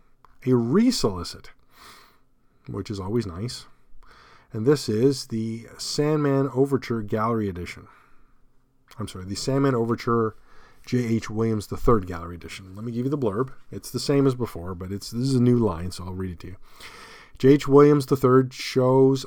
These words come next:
off his artistic range and skills in the pages of the new gallery edition of the Sandman Overture, written by Neil Gaiman. Williams' original art for the entire book has been meticulously scanned at high resolution for its presentation in this large format Smythe Zone hardcover edition.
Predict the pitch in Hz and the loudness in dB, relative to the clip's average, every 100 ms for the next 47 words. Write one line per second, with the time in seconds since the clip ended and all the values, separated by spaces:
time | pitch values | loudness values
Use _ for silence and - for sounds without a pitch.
0 | - 117 123 120 110 104 135 - - 120 | -4 -2 0 -2 -2 -4 -6 -6 -6 -2
1 | 120 120 113 110 104 110 104 113 113 104 | -2 -4 -6 -4 -4 -6 -4 -4 -4 -4
2 | 104 113 120 113 117 120 123 107 110 117 | -4 -2 -2 -2 0 -2 -2 -4 -4 -4
3 | 101 101 - 117 113 110 104 104 - 90 | -6 -8 -6 -4 -2 -2 -2 -2 -4 -8
4 | 82 120 120 113 107 101 95 95 87 78 | -8 -8 -4 -4 -2 -4 -4 -8 -10 -12
5 | _ _ - - - - - 127 156 170 | _ _ -20 -20 -20 -20 -4 4 6 6
6 | 147 170 160 139 139 135 127 131 147 131 | 2 2 4 2 2 0 2 4 4 4
7 | 127 - 117 104 127 127 - 165 - - | 0 -2 -2 0 -2 -4 -6 -4 -4 -2
8 | 117 120 101 107 113 131 113 110 131 104 | 0 0 -2 -2 2 2 2 -2 -4 -6
9 | 107 - 113 123 135 110 98 110 101 104 | -6 -4 -4 -4 -2 -4 -4 -6 -6 -6
10 | 98 95 107 127 - 113 104 104 - - | -8 -6 -4 -4 -4 -6 -6 -10 -12 -10
11 | 113 110 143 - 120 110 101 104 95 98 | -4 -2 -2 -2 -2 0 -2 -4 -4 -4
12 | 110 110 113 92 | -2 -2 -2 -6